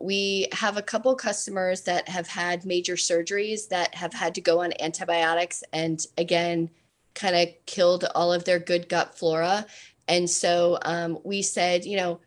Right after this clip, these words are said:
"Try three bars a day for three days, and you should kinda, like, reset yourself back to what you were before you had taken the antibiotics." And we've seen huge success with it. We've also seen success with people who have,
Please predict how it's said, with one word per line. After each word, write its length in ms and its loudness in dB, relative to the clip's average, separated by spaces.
"Try 400 2
three 260 -2
bars 320 2
a 60 -4
day 340 0
for 160 -12
three 440 -8
days, 540 -2
and 220 6
you 180 -8
should 220 -2
kinda, 300 -4
like, 220 0
reset 560 0
yourself 500 -2
back 300 -2
to 180 -4
what 260 -2
you 120 -8
were 220 0
before 460 -2
you 180 -2
had 80 -4
taken 260 -6
the 180 -2
antibiotics." 760 2
And 360 4
we've 260 -6
seen 300 -2
huge 760 -2
success 520 -2
with 160 -4
it. 220 -4
We've 180 0
also 300 6
seen 280 -2
success 540 -2
with 380 2
people 400 -6
who 160 -4
have, 240 2